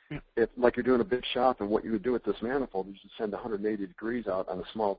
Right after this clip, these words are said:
Speaker 2: tube system, and then you mix right at the station where you need it. So let's say you've got a big warehouse or a trucking station where you don't wanna take inch and quarter, one inch copper out to all these remote manifolds. This allows you to send the higher temperature,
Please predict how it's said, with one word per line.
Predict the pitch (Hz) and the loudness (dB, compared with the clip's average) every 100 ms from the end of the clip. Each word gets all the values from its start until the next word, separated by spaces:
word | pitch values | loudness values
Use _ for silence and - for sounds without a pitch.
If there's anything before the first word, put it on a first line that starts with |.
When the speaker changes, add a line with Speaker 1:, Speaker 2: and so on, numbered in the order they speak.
| - | -6
Speaker 2:
tube | 107 92 | -10 -8
system, | - 135 - 95 | -2 -2 -2 -8
and | - 101 | -6 -6
then | 98 | -6
you | 95 | -6
mix | 101 120 - | -4 -4 -4
right | 98 110 113 - | 0 0 0 -4
at | 101 - | -6 -2
the | 85 - | -4 -4
station | - 110 113 98 | -2 -2 -2 -6
where | 92 | -6
you | 95 | -2
need | 107 | -2
it. | 98 | -2
So | - | -2
let's | 95 101 | -2 -2
say | 107 | -2
you've | 101 | -2
got | 104 | -2
a | 90 | 0
big | 101 90 | -2 2
warehouse | 101 101 101 87 | 2 2 2 -2
or | 90 | -4
a | 78 | -4
trucking | - 107 101 | 0 0 -2
station | 95 90 90 - 95 | -4 0 0 0 -4
where | 90 95 - - - | -2 -2 -6 -20 -4
you | 107 | 2
don't | 104 95 | 4 4
wanna | 90 | 2
take | - 98 - | 2 0 0
inch | 98 98 | -2 -2
and | - | -6
quarter, | - 101 92 | 4 6 8
one | 92 95 | 6 2
inch | 87 | 0
copper | - 104 - 87 | 2 2 4 6
out | 92 - | 4 4
to | 98 | 2
all | 95 | 4
these | 95 95 | 2 0
remote | 95 95 - | 4 4 4
manifolds. | 98 104 104 - 90 85 - - - - | 4 4 4 8 8 8 0 -18 -6 2
This | 107 | 6
allows | 107 101 95 95 | 8 12 10 10
you | |
to | 95 - | 2 0
send | 98 90 | 2 4
the | |
higher | 202 196 | 4 4
temperature, | 90 117 110 - 95 90 | 4 0 -2 2 2 2